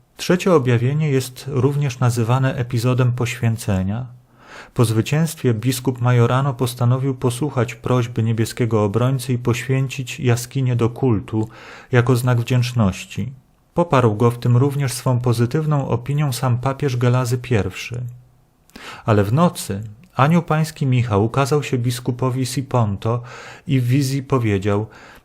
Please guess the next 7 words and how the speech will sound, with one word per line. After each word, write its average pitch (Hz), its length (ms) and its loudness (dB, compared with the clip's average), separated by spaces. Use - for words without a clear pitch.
„Nie 127 180 6
jest 117 260 0
waszym 110 360 2
zadaniem 117 500 4
konsekrować 117 800 0
to 104 140 -2
miejsce. 98 600 -2